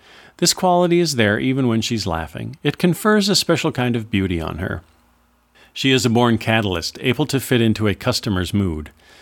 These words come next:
She seems to know whether a joke or some pieces of information or a bit of philosophy will make that particular crew member feel better.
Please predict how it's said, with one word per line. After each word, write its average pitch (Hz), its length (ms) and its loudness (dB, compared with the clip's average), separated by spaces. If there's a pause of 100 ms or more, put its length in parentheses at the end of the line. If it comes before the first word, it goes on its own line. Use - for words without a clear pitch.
(140)
She - 160 -6
seems 113 360 0
to 120 100 0
know 110 200 2
whether 131 300 2
a 131 80 2
joke 117 400 0
or 113 60 -2
some 120 240 0
pieces 110 320 0
of 104 100 0
information 101 600 -2
or 180 140 2
a 170 40 0
bit 143 140 0
of 135 100 -4
philosophy 101 560 -2
will 143 140 -2
make 107 240 -2
that 95 180 -2
particular 98 560 -6
crew 98 220 -4
member 90 260 -2
feel 175 240 2
better. 90 380 -2